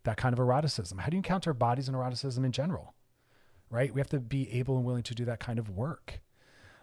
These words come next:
Uh, as we're talking about, sexting is a normal part of courtship now. For many, it's ex-, exploration. It's a form of flirting.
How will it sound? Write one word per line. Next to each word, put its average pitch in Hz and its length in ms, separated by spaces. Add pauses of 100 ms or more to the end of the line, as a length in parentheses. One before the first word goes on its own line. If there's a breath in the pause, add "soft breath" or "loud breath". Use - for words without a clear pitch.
(140 soft breath)
Uh, 117 500
as 123 140
we're 139 80
talking 165 300
about, 123 160
sexting - 380
is 170 100
a 160 40
normal 147 240
part 143 220
of 143 100
courtship - 460
now. 76 300 (440 soft breath)
For - 140
many, 127 220
it's - 160
ex-, - 240
exploration. 139 800
It's 143 160
a - 20
form 113 220
of 98 100
flirting. 131 640